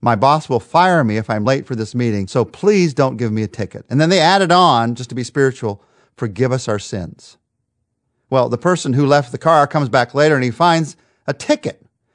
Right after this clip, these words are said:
but the ticket has this written on the back, "I've circled this block for ten years, and my boss would fire me if I didn't give you a ticket. Lead us not into temptation." So we need both. Forgive us our sins, but also lead us not into temptation.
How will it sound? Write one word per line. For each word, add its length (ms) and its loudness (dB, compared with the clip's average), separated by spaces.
but 140 -2
the 80 -4
ticket 320 2
has 240 2
this 180 2
written 220 -2
on 100 0
the 80 -4
back, 440 -2
"I've 320 2
circled 360 -2
this 140 -2
block 340 2
for 120 -6
ten 320 0
years, 640 0
and 160 -2
my 180 4
boss 300 2
would 140 -4
fire 260 2
me 140 0
if 80 0
I 100 2
didn't 280 0
give 160 0
you 100 -2
a 60 -4
ticket. 400 -8
Lead 260 0
us 100 -2
not 200 2
into 180 -2
temptation." 640 -6
So 160 0
we 100 4
need 180 2
both. 420 2
Forgive 320 0
us 140 -2
our 100 2
sins, 480 0
but 140 2
also 340 2
lead 300 -2
us 180 -4
not 360 -2
into 180 -10
temptation. 720 -10